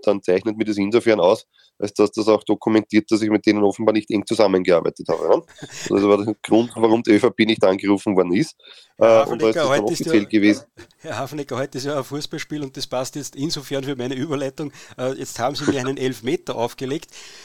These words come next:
Speaker 2: Der Florian
Speaker 1: Ja.
Speaker 2: Klenk beschwert sich nämlich den ganzen Tag schon auf Twitter, aus meiner Sicht sehr weinerlich, dass Sie zwar nicht neben der Ö V P gestanden sind, aber neben ihm gestanden sind, eine Zigarette geraucht haben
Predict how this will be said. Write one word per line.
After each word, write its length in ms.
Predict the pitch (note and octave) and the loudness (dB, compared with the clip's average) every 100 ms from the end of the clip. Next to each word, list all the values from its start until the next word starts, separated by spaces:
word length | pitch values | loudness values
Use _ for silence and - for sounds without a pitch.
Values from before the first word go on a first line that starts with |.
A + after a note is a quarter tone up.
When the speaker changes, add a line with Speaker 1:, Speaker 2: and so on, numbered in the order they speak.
| _ _ _ | _ _ _
Speaker 2:
Der 100 | B2+ | -14
Florian 400 | - B2+ D3+ D#3+ | -8 -6 -4 2
Speaker 1:
Ja. 80 | A#2+ | 2
Speaker 2:
Klenk 380 | A#2 A#2 F3 - | 0 -6 -10 -10
beschwert 440 | D3 - G#2 C#3 | -8 -8 -6 -6
sich 200 | - C3+ | -6 -8
nämlich 280 | C#3 C#3+ C#3 | -6 -6 -8
den 160 | C#3 C3 | -10 -6
ganzen 460 | A#2+ D#3 - E3 | -6 -6 -8 -10
Tag 240 | - B2 - | -6 -6 -6
schon 220 | D#3+ C#3+ | -10 -10
auf 240 | B2+ - | -12 -14
Twitter, 540 | - C3 F3+ G3 F#3 - | -10 -10 -8 -8 -6 -8
aus 160 | B2+ | -10
meiner 200 | A#2 C3 | -8 -8
Sicht 280 | C#3 C#3+ C#3 | -8 -10 -12
sehr 240 | - B2+ A2 | -8 -6 -6
weinerlich, 580 | G#2+ D3 D#3 D#3 - - - _ | -8 -8 -8 -10 -12 -20 -20 _
dass 220 | C3 A#2+ | -10 -8
Sie 320 | D3+ D#3 F3 - _ | -8 -8 -8 -16 _
zwar 180 | - C3+ | -6 -4
nicht 300 | C#3+ - - | -4 -8 -8
neben 140 | C#3 | -8
der 100 | C#3 | -6
Ö 100 | C3 | -6
V 140 | C3+ C#3 | -4 -6
P 220 | A#2+ C#3+ | -4 -6
gestanden 480 | E3+ - D3 C#3+ D3 | -6 -6 -8 -10 -10
sind, 240 | D#3 C#3+ | -12 -10
aber 200 | C3+ C3 | -10 -8
neben 220 | B2+ B2+ - | -8 -10 -8
ihm 200 | F3+ A3 | -8 -6
gestanden 480 | F#3+ - D3+ D3+ | -6 -6 -8 -8
sind, 240 | D#3 D#3 D3 | -10 -12 -12
eine 180 | C3 C3+ | -10 -10
Zigarette 600 | C#3 B2+ A2 F3+ - E3 | -10 -12 -10 -10 -10 -12
geraucht 420 | D#3+ D3 D#3 - | -4 -4 -4 -8
haben 240 | D3+ D#3 | -8 -8